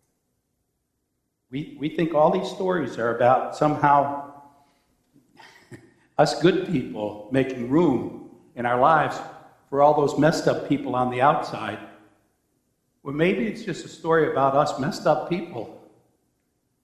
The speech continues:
understanding that some of those people out there need to find a way for their heart to love us.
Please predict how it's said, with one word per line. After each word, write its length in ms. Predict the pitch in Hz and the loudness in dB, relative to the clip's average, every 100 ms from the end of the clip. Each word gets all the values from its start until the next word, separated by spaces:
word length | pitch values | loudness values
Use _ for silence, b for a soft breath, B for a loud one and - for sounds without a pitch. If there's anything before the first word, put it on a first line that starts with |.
| _ 147 | _ -6
understanding 680 | 156 - - 165 165 - | -6 -8 -6 -4 -2 -4
that 140 | 113 - | -10 -6
some 160 | 151 | -4
of 80 | 160 | -4
those 180 | 131 127 - | -8 -10 -4
people 300 | 156 160 123 | -4 -2 -4
out 240 | 120 - | -4 -2
there 580 | 139 147 - - - - _ _ _ _ _ _ _ _ _ _ _ _ | 2 2 0 -8 -16 -20 _ _ _ _ _ _ _ _ _ _ _ _
need 160 | 135 135 | -10 -10
to 60 | |
find 280 | - 143 135 | -6 -6 -4
a 100 | - | -4
way 180 | 131 131 - | -4 -4 -6
for 240 | 113 107 107 - _ _ _ _ _ _ _ _ _ _ _ _ | -12 -14 -16 -20 _ _ _ _ _ _ _ _ _ _ _ _
their 100 | 135 | -6
heart 300 | 127 135 110 | -2 -2 -4
to 40 | 113 | -8
love 220 | 117 110 | -8 -8
us. 320 | 123 - - | -10 -14 -20